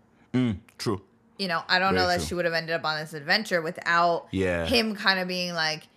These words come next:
Speaker 2: "Hey, we need to do this." And, you know,
Speaker 1: Mm.
Speaker 2: she's trying to get, she's trying to get B B eight to where he needs to go.
Speaker 1: Yeah.
Speaker 2: And they get on that whole
Speaker 1: Yeah.
Speaker 2: adventure.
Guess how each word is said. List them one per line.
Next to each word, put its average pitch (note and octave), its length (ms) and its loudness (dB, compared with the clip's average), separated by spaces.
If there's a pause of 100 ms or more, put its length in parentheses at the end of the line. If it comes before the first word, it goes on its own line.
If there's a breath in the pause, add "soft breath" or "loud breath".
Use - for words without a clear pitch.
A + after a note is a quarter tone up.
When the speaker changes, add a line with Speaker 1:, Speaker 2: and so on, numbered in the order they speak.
(280 soft breath)
Speaker 2:
"Hey, A3 220 0
we F3+ 180 -4
need F3 200 -6
to D#3+ 60 -12
do F3+ 180 -4
this." E3+ 300 -2
And, D#3 280 -8
you A#2 120 0
know, A2 120 0
Speaker 1:
Mm. G2+ 180 -2
Speaker 2:
she's F#3 220 -4
trying E3+ 280 -2
to D#3+ 60 -6
get, D3+ 440 -2 (220)
she's E3 420 -14 (360)
trying D#3 220 -4
to D#3 60 -8
get E3 140 -6
B E3 120 -10
B D#3 160 -10
eight D#3 140 -10
to E3 80 -12
where D#3 100 -8
he D3+ 80 -10
needs F3 280 -6
to E3 60 -16
go. D3+ 420 4
Speaker 1:
Yeah. G2 480 4
Speaker 2:
And F2 60 -4 (400 loud breath)
they E3 80 -8
get D#3 140 -2
on D#3 140 -4
that C#3+ 180 -6
whole D3+ 220 -8
Speaker 1:
Yeah. G2 380 2
Speaker 2:
adventure. F2 260 -4